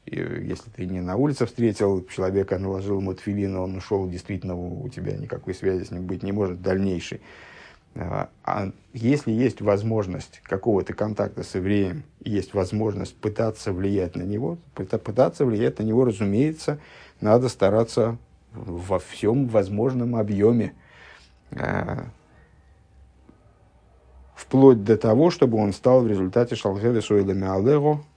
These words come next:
пламенем, которое поднимается само, э, верт анер м-, моэйр, для, вплоть до того, чтобы он превратился из светильника, который еле удалось разжечь, чтобы он превратился в тот светильник, который даёт свет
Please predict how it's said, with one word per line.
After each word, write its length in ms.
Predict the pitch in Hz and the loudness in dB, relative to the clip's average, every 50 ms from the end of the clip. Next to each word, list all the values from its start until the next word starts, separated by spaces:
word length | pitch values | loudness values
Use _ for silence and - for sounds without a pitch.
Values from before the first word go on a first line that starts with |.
| _ _ | _ _
пламенем, 420 | - 113 113 104 101 101 95 92 95 | 0 2 2 4 4 2 0 -2 -4
которое 320 | - - 98 104 101 98 | -4 -6 -4 -4 -4 -4
поднимается 640 | 104 - 101 92 101 101 98 98 98 95 - - 98 | -4 -4 -4 -2 -2 -2 -2 -2 -2 -4 -6 -8 -10
само, 500 | - - - 92 90 95 107 131 156 151 - - _ - - _ - | -6 -2 -2 0 2 2 2 2 2 0 -4 -12 _ -20 -20 _ -6
э, 240 | 117 110 107 98 95 | -4 -2 0 0 0
верт 360 | 95 110 131 143 147 147 - - | 2 4 4 4 4 0 -4 -6
анер 480 | 123 113 107 107 107 113 131 123 - - _ | -6 -4 -2 0 0 0 0 0 -2 -6 _
м-, 260 | 123 113 107 107 110 - | -6 -4 -2 -2 -2 0
моэйр, 760 | - 117 113 120 123 131 127 - 123 117 110 107 101 92 101 | 0 0 2 2 2 2 0 0 0 2 2 2 0 0 -4
для, 400 | 92 92 95 98 101 - - - - _ _ _ | -6 -6 -4 -2 -2 -4 -4 -6 -10 _ _ _
вплоть 460 | - - - - - 123 117 104 98 | -20 -20 -8 0 4 6 6 6 4
до 140 | 90 95 92 | 2 -2 -2
того, 300 | - 104 110 120 156 165 | 0 0 0 0 0 0
чтобы 260 | 147 - 117 107 107 | -2 -4 -2 0 0
он 100 | 113 123 | 0 0
превратился 800 | 123 120 113 107 101 98 92 - - 127 127 117 - 127 127 135 - - - - - _ _ - | 0 0 0 2 2 0 0 0 0 0 0 2 2 0 0 0 -4 -12 -20 -20 -20 _ _ -2
из 260 | - 117 113 104 95 | 2 2 2 2 0
светильника, 800 | - - 113 113 107 - 113 104 101 95 92 - - 180 107 95 - _ _ | -4 -4 -4 -4 0 0 0 0 0 0 -2 -4 -6 -6 -8 -10 -12 _ _
который 500 | - 101 95 - 101 92 92 87 85 87 - _ _ _ | -6 -4 0 0 0 0 0 -2 -2 -6 -10 _ _ _
еле 300 | - - 107 113 104 95 | -10 -4 -2 -2 -2 0
удалось 460 | 98 98 104 98 95 98 101 101 98 - | -2 -2 -2 0 0 0 0 0 -2 -2
разжечь, 560 | 92 101 101 98 104 123 165 190 185 - - - - - - - - - | 0 0 0 0 0 0 -2 -2 -2 -6 -14 -20 -20 -20 -20 -20 -20 -14
чтобы 320 | - - - 95 95 120 | -8 -6 -4 -2 -2 -2
он 160 | 135 143 135 | -2 -2 -4
превратился 520 | - 107 104 101 98 92 - 131 131 - 113 | -4 -2 -2 -2 -2 -2 -2 -4 -4 -4 -6
в 60 | - | -8
тот 240 | - - 117 110 - | -4 -4 -4 -4 -4
светильник, 540 | - 104 104 98 - 139 147 165 165 - | -4 -6 -6 -4 -4 -4 -4 -4 -4 -6
который 340 | - - 92 - - 117 123 | -6 -8 -6 -4 -2 -2 -2
даёт 460 | 110 98 107 98 95 101 101 98 95 | -2 -2 -2 0 0 0 0 -2 -2
свет 400 | - - 104 101 120 143 139 - | -4 -4 -2 0 0 0 -2 -6